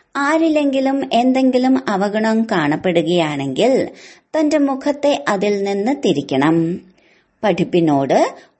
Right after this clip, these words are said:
ഒരിക്കലും പിണങ്ങരുത്. ദത്താത്രേയന് സമാനം എല്ലാവരിൽ നിന്നും ഗുണം സ്വീകരിക്കണം. രണ്ട്,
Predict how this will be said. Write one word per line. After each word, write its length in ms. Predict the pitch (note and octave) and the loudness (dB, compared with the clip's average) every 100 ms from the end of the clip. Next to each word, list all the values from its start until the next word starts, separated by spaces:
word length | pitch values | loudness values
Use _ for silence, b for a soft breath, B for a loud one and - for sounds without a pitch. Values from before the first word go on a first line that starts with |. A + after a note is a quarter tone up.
| - | -2
ഒരിക്കലും 640 | D#4+ E4 - D4 C#4 C#4 | 0 0 -2 -2 0 -2
പിണങ്ങരുത്. 960 | B3 D#3 D3+ D#3 D3 C3+ D#3+ E3 E3+ F#3+ - b b b b - | -2 -2 0 -2 -2 0 2 2 0 -4 -12 b b b b -14
ദത്താത്രേയന് 920 | - F#3+ F#3+ B3+ D#4 C#4+ C4 B3+ A#3+ | -2 -2 0 -2 -2 0 0 0 -2
സമാനം 800 | A#3 - F3+ E3+ E3+ E3+ F3+ F#3+ B _ _ - | -2 -2 0 2 2 2 0 -2 B _ _ 0
എല്ലാവരിൽ 720 | D4 D#4+ D#4+ C#4 B3+ B3+ A#3+ | 2 4 2 0 2 2 2
നിന്നും 360 | A#3 A3 A3+ A#3 | 0 0 0 -2
ഗുണം 460 | G3+ F3 F3 A3 | 0 0 2 2
സ്വീകരിക്കണം. 1200 | - - F3 C#3+ C#3+ C3+ C3 C3 D#3+ F#3 F3 F#3 F#3 - _ _ _ _ _ _ F#3+ | 0 0 0 2 0 -2 -2 0 2 2 -2 -6 -12 -20 _ _ _ _ _ _ -4
രണ്ട്, 680 | F#3 E3 D#3 C#3 F3+ G4 | 0 2 0 2 0 0